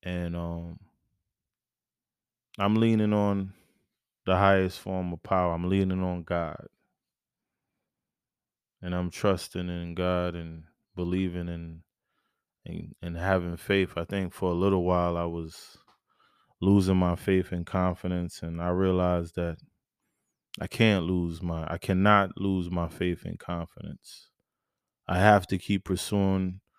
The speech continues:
whatever I'm destined to do. I have to stand in my purpose, believe in myself, have confidence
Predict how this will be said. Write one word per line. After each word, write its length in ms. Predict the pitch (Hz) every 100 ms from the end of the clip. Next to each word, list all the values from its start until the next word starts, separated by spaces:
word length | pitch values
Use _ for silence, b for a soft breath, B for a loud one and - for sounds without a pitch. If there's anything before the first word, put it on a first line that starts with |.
| b b b b _ -
whatever 400 | 92 98 90 95
I'm 220 | 90 87
destined 440 | 92 90 - 87
to 80 | 87
do. 300 | 85 87 85
I 60 | 90
have 180 | 92
to 100 | -
stand 460 | - - 101 101 98
in 80 | 95
my 160 | 92
purpose, 760 | 87 104 95 - 85 - - - _ _ _ _ _ _ _ _ _ _ _ -
believe 360 | 87 101 101
in 120 | 92
myself, 640 | 90 85 82 - 85 - - - _ _ _ _ _ _ _
have 260 | 98 90
confidence 920 | - 104 104 92 92 87 82 - -